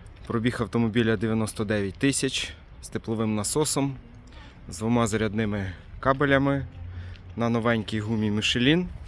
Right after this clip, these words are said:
Автомобіль знаходиться в Вінниці, розмитнений, сертифікований, готовий до постановки на облік. Зараз більш детально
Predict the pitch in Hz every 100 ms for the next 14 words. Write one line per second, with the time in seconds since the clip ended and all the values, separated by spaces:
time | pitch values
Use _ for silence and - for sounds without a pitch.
0 | - - - - - - 107 117 120 120
1 | 104 117 - 117 107 - 110 123 160 156
2 | - 147 139 - 107 110 98 123 143 143
3 | 147 147 - - - - - - - 123
4 | - 117 - 139 135 135 131 117 110 123
5 | 113 107 104 110 117 117 101 - 107 113
6 | 151 156 151 - - - - - - -
7 | - 95 101 104 - 113 98 98 101 117
8 | 104 104 101